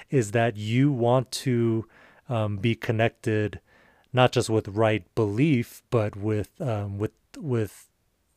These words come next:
uh, the right community, you know, community that, um, shares what you believe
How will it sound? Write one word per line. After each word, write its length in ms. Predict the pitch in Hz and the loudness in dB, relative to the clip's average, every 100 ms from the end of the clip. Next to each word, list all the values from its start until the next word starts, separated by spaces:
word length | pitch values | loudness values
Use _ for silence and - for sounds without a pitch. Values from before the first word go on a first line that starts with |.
| _ - | _ -4
uh, 340 | 135 139 - | -2 -2 -4
the 140 | 123 117 | -2 2
right 300 | 117 113 - | 2 2 -2
community, 500 | 120 120 156 131 92 | -4 -2 0 -2 -4
you 240 | 110 104 | -6 -6
know, 160 | 101 95 | -6 -6
community 540 | 110 110 104 101 104 | -6 -6 -4 -4 -2
that, 340 | 101 101 - - - - - | -2 -4 -8 -16 -20 -20 -14
um, 260 | 135 110 104 | -6 -6 -6
shares 840 | - 135 147 151 127 104 - - - | 0 4 6 4 2 -6 -10 -14 -12
what 260 | 110 117 | -4 -4
you 140 | 101 104 | -2 -4
believe 560 | 113 104 104 98 92 | -4 -2 -2 -4 -8